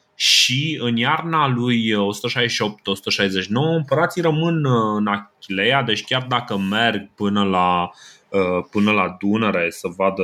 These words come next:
uh, să se vadă cu trupele, să, să se vadă cu generalii, să discute cu generalii, în, uh, în iarna, uh, lui o sută șaizeci și opt, o sută șaizeci și nouă, uh, împărații rămân la Achilleea,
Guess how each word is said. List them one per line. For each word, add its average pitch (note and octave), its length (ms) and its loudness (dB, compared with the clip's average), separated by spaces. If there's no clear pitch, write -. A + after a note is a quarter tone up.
uh, F#2+ 360 2
să - 200 -14
se - 160 -8
vadă G2 220 0
cu F#2+ 80 -2
trupele, F#2+ 440 -2
să, - 180 -14
să - 180 -10
se B2+ 140 -2
vadă B2 260 0
cu B2+ 140 -4
generalii, G2+ 680 -2
să - 140 -12
discute G2 420 -6
cu G#2+ 140 -4
generalii, G#2 680 -2
în, B2+ 340 4
uh, G#2 840 2
în G#2+ 180 -4
iarna, B2+ 520 0
uh, F2+ 440 0
lui F#2 300 0
o F2+ 100 2
sută A2 160 -6
șaizeci G#2 260 -2
și - 60 -4
opt, - 160 -4
o F#2+ 80 -4
sută - 160 -8
șaizeci F2+ 380 -4
și - 200 -6
nouă, D#3+ 400 0
uh, A2 200 2
împărații C#3+ 520 0
rămân C3+ 300 0
la A#2+ 100 2
Achilleea, G#2+ 760 0